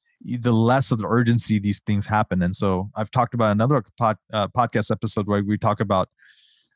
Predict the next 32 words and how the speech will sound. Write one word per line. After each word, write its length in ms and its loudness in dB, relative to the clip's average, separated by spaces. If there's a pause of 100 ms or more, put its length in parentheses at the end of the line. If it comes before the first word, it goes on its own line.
(100)
uh, 300 0
things 220 2
that 100 4
are 200 0
urgent 300 4
and 80 4
important 420 2
and 220 0
not 260 2
urgent 300 0
and 80 0
important. 460 -6
So 220 -2
right 260 -2
now 380 0
you're 200 -2
sort 180 -2
of 140 0 (120)
making 300 -2
everything 300 2
urgent 260 2
and 60 2
important. 320 -2
So 120 -6
everything 380 0
is, 200 -4 (680)
is 120 -8
quote 180 -4
unquote 220 0
on 100 0
fire, 360 2
but 160 -6